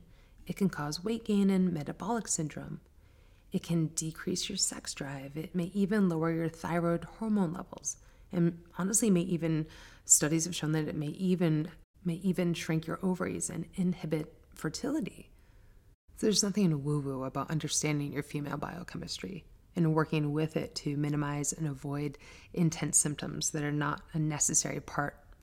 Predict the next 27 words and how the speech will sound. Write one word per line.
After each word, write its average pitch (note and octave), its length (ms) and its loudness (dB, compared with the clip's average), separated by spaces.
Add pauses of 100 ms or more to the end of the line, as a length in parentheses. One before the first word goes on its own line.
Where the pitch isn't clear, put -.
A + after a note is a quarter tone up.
of D#3+ 120 -4
your D#3 140 0
natural D3 460 -2
perimenopausal D3+ 840 -4
process. - 560 -4 (680)
And E3+ 120 0
I F#3+ 40 2
just F#3 180 2
want A#3+ 120 8
to G3+ 60 10
leave F#3 240 8
you F3+ 120 6
with D3+ 300 -2
this D3 460 0 (680)
excerpt D#3+ 460 2
from D3+ 460 -2
Doctor D#3 420 0
Aviva D3 360 0
Romm's D3 500 -4
book, - 480 -8
Hormone D3+ 340 0
Intelligence. - 800 -4 (580)
I - 60 -16
found G3 220 -2
it F3 160 -2
incredibly D#3 720 -2 (100)
inspiring. - 640 0